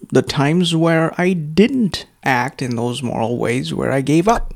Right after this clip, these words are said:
I didn't persevere, or I didn't have the courage to do a certain thing because I was afraid of all the consequences of it and so on. So it comes down to, to these two things. We have limitations, and that can affect our outcomes. And sometimes we don't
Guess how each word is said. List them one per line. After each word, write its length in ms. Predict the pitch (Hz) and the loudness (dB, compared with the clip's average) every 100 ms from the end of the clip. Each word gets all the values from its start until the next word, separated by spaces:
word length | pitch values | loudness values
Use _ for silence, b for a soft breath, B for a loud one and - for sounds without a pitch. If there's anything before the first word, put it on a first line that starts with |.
| - | -10
I 60 | 117 | -6
didn't 220 | 117 147 | -4 -4
persevere, 580 | 147 120 107 110 123 151 | -4 -4 -4 -4 -4 -4
or 440 | 113 120 113 110 | -4 -2 -2 -2
I 420 | 117 117 117 113 - | -6 -4 -4 -6 -6
didn't 220 | - 143 | -4 0
have 200 | 170 185 | 0 0
the 80 | 196 | -2
courage 540 | 185 - 233 226 - - | -4 -2 -2 -2 -4 -4
to 80 | |
do 340 | 151 151 170 175 | 2 4 4 2
a 120 | 160 | 0
certain 360 | 143 151 147 135 | 2 0 -2 -4
thing 260 | 165 170 | -2 -4
because 120 | 160 135 | -4 -2
I 80 | |
was 160 | 131 113 | -2 -4
afraid 400 | 113 - 113 110 | -8 -6 -4 -2
of 100 | 110 | -2
all 180 | 113 113 | -2 -4
the 60 | |
consequences 760 | 117 110 107 - - - - 117 | -6 -8 -8 -12 -14 -14 -12 -10
of 140 | 107 | -8
it 140 | - - | -8 -10
and 140 | 113 | -10
so 160 | - - | -10 -8
on. 180 | - 139 B | -10 -10 B
So 100 | 254 | 0
it 60 | |
comes 180 | 262 311 | 2 0
down 140 | 302 294 | 0 -2
to, 200 | 262 240 | -4 -6
to 160 | - | -8
these 260 | 214 226 214 | -4 -2 -2
two 160 | 233 214 | -4 -6
things. 380 | - 170 - - | -4 -6 -6 -6
We 160 | - 180 | -2 -2
have 560 | 170 196 214 214 - - _ | -2 -2 -2 -2 -6 -16 _
limitations, 840 | 185 180 165 180 165 - 104 - - | 0 0 0 -2 -2 -4 -10 -12 -10
and 160 | 151 147 | -6 -2
that 200 | 151 - | -2 -2
can 120 | - | -4
affect 320 | 151 147 - | -4 -6 -4
our 100 | 135 | -6
outcomes. 420 | 117 - 131 151 - - | -6 -6 -8 -8 -10 -6
And 100 | 180 | -2
sometimes 540 | 240 269 240 226 - | -2 0 -2 -2 -2
we 140 | 196 | -2
don't 380 | 196 220 294 220 | 0 0 -2 -6